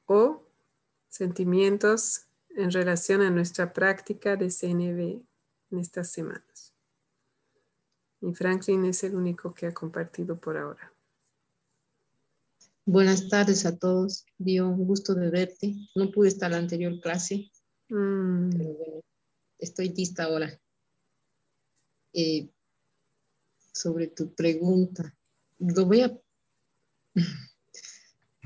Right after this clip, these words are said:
Speaker 2: bueno, el sentimiento dice que no hay que pensarlo, ¿no? <laughs> Es que tengo muchos sentimientos encontrados. No me ha ido muy bien ayer
Speaker 1: Mm.
Speaker 2: en, en el tema laboral.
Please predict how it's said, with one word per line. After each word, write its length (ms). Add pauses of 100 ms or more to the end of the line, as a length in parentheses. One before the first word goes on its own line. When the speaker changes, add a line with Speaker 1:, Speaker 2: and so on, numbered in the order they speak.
(160)
Speaker 2:
bueno, 240
el 140
sentimiento 600
dice 240
que 80
no 60
hay 100
que 80
pensarlo, 600
¿no? 240 (120)
<laughs> 200 (960)
Es 120
que 80
tengo 280
muchos 260
sentimientos 540
encontrados. 760
No 120
me 100
ha 40
ido 200
muy 180
bien 240
ayer 340 (520)
Speaker 1:
Mm. 240
Speaker 2:
en, 60 (480)
en 200
el 120
tema 240
laboral. 640